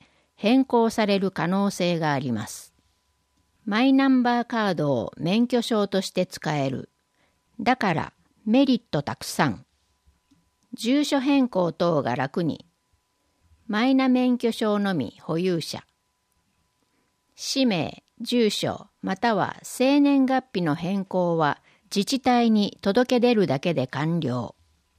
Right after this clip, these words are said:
免許センター等での変更手続きが不要になります。オンライン更新時講習が受講可能に。有料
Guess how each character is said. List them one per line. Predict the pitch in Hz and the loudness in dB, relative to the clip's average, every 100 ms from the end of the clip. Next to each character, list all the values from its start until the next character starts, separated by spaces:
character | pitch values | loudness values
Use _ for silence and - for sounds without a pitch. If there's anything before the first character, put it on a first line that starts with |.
| _ _ _ - | _ _ _ -6
免 | 202 262 | 0 2
許 | 262 262 | 2 0
セ | - 254 | 0 0
ン | 226 | 0
タ | 180 165 | -2 -4
ー | |
等 | 156 196 185 | -2 -2 0
で | 151 | 0
の | 139 95 - | -2 -4 -8
変 | - 202 240 | -4 -2 0
更 | 247 226 | 0 0
手 | 226 | 0
続 | 208 226 180 | -4 -4 -4
き | 156 | -4
が | 123 104 - | -6 -6 -10
不 | - 170 | -6 0
要 | 202 220 | 2 2
に | 202 180 | 0 0
な | 156 | -2
り | 143 | -2
ま | 123 | -6
す。 | 120 - - _ _ _ _ _ _ _ _ _ _ _ _ _ _ _ | -8 -14 -20 _ _ _ _ _ _ _ _ _ _ _ _ _ _ _
オ | - 247 | 2 6
ン | 277 | 6
ラ | 262 262 | 6 4
イ | 240 226 | 4 2
ン | 220 247 | 0 -4
更 | - 233 262 | -2 2 2
新 | 254 247 240 | 2 2 2
時 | 233 233 | 2 0
講 | - 233 220 | 0 2 0
習 | - 170 160 | -2 -2 0
が | 131 117 - - | -2 -4 -6 -10
受 | 180 | -8
講 | - 226 220 | 0 2 2
可 | 208 190 | 2 0
能 | 180 160 | 0 2
に。 | 151 120 - _ _ _ _ _ _ _ _ _ _ _ _ - | 2 0 -4 _ _ _ _ _ _ _ _ _ _ _ _ -4
有 | 220 254 269 | 0 2 4
料 | 240 226 214 190 - | 2 2 2 0 -4